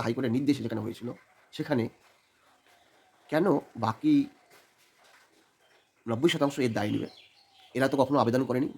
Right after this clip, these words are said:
যারা ওয়েটিং হয়েছিল বা বঞ্চিত হয়েছিল তারা আবেদন করেছিল যে অবৈধ রয়েছে। এসএসসি কি কখনো স্বীকার করেছে? এসএসসি স্বীকার করবে কেন? ও তো চোর। তাহলে এসএসসি বলবে কত সংখ্যায় যোগ্য আছে, এটা কি এসএসসির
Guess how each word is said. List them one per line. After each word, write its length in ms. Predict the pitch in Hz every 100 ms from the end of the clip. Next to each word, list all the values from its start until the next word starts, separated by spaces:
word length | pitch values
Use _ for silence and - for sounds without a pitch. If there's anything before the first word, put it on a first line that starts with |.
| 113
যারা 180 | 117 147 - _ _ -
ওয়েটিং 260 | 123 131 160
হয়েছিল 200 | 147 151 151
বা 40 | 107
বঞ্চিত 240 | 113 139 117
হয়েছিল 240 | 92 - - _ _ _
তারা 120 | 127 147
আবেদন 180 | 127 110
করেছিল 220 | 107 120 139
যে 60 | 139 - _ _ _ _ _ _ _ -
অবৈধ 220 | 117 113 98
রয়েছে। 240 | - 71 - _ _ _ _ _ _ _ _ _ _ _ _ _ -
এসএসসি 260 | - - 170
কি 40 | 156
কখনো 180 | - 143 139
স্বীকার 160 | 151 156
করেছে? 160 | 147
এসএসসি 200 | 120 135
স্বীকার 180 | 156 151 147
করবে 140 | 175 143
কেন? 100 | 110 - -
ও 20 | -
তো 40 | 151
চোর। 160 | 180 110 - _ _ _ _ _ _ _ _
তাহলে 300 | 110 127 143 - - _ _ _ _ -
এসএসসি 340 | 113 165 175 160 - _ -
বলবে 140 | 127 143
কত 80 | 117 139
সংখ্যায় 220 | 131 127
যোগ্য 120 | 107 110
আছে, 100 | 123 123
এটা 80 | 139
কি 40 | 127
এসএসসির 320 | 131 139